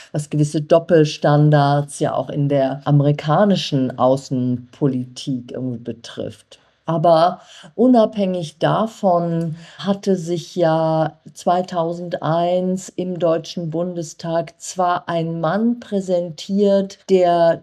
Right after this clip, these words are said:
Deutschland, vor allen Dingen den Deutschen, die Hand ausgestreckt hat. „Russland ist ein freundliches europäisches Land“, wir erinnern diesen Satz.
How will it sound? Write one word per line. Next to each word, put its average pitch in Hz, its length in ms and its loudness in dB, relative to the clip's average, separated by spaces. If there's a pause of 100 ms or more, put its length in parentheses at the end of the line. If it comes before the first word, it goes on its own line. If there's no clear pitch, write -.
Deutschland, 180 840 4
vor - 200 -4
allen 226 280 2
Dingen 170 200 -4
den 156 220 0
Deutschen, 151 640 0
die 135 200 -4
Hand 147 340 -4
ausgestreckt 190 960 -4
hat. 190 200 -4
„Russland 156 440 0
ist 139 100 -10
ein 139 160 -4
freundliches 151 600 -4
europäisches 143 800 -2
Land“, 185 380 0
wir 151 200 -2
erinnern 180 340 -4
diesen 175 320 -10
Satz. 175 560 -4